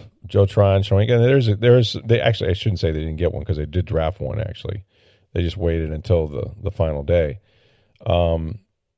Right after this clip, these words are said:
with Yaya, uh, Diaby, but from Louisville. But, uh, I liked, I like Kancey a lot. I mean,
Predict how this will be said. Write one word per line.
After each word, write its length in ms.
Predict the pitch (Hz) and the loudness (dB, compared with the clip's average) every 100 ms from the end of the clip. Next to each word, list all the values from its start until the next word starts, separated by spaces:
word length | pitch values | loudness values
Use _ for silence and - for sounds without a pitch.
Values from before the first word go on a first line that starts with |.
| _ _ - | _ _ -4
with 200 | 92 92 | -2 4
Yaya, 400 | 85 82 73 - _ | 4 4 -2 -4 _
uh, 140 | 76 71 | -8 -4
Diaby, 480 | 80 85 85 71 - | 0 0 0 -2 -2
but 360 | - 90 - _ _ _ _ _ _ _ | 4 4 4 _ _ _ _ _ _ _
from 200 | 90 85 | -2 2
Louisville. 420 | 95 95 76 73 - | 4 4 2 -6 4
But, 500 | 135 107 80 - - - _ - | 6 6 2 -8 -14 -18 _ -2
uh, 500 | 95 90 85 80 80 - _ _ _ _ _ _ _ _ _ _ _ _ | 2 4 2 0 -4 -10 _ _ _ _ _ _ _ _ _ _ _ _
I 120 | 107 | 4
liked, 560 | 117 127 123 - - - _ _ _ _ _ _ _ _ _ _ _ _ _ _ - | 8 8 6 2 -12 -18 _ _ _ _ _ _ _ _ _ _ _ _ _ _ -4
I 120 | 117 | 2
like 260 | 127 127 | 4 4
Kancey 400 | - 117 107 - | 2 2 2 2
a 80 | 90 | 0
lot. 340 | 87 90 64 - _ | 2 0 0 -10 _
I 40 | - | 0
mean, 280 | 120 120 | 2 0